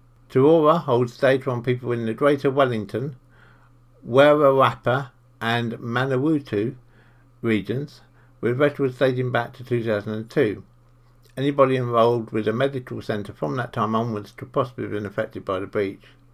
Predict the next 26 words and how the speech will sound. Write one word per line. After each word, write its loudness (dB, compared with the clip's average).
The -10
population 2
in -2
those 0
areas 2
actually -4
totals -4
some -4
six -8
hundred -6
forty-eight -2
thousand -6
people, -6
although 0
the -4
data 0
held -2
is -8
known -2
to -14
be -2
actually -6
on -4
a -6
million -2
people -6